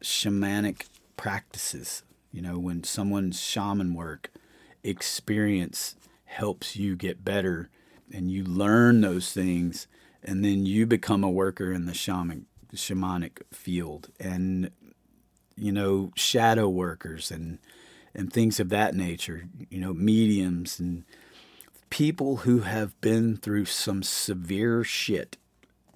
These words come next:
You know, very, very, very seldom do you find someone who would call themselves a healer actually never had been through anything. Like, it, it doesn't make a lot of sense to me because, I mean, there are those children who,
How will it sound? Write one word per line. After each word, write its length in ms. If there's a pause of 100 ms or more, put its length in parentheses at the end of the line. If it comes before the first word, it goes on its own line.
(140)
You 100
know, 160
very, 800
very, 540
very 360
seldom 520
do 80
you 140
find 640
someone 500
who 160
would 160
call 260
themselves 560
a 80
healer 560 (1400)
actually 460
never 420
had 280
been 260
through 240
anything. 520 (140)
Like, 200
it, 160 (540)
it 220
doesn't 400
make 240
a 40
lot 220
of 60
sense 340
to 80
me 240
because, 500
I 60
mean, 140
there 180
are 180
those 280
children 540
who, 320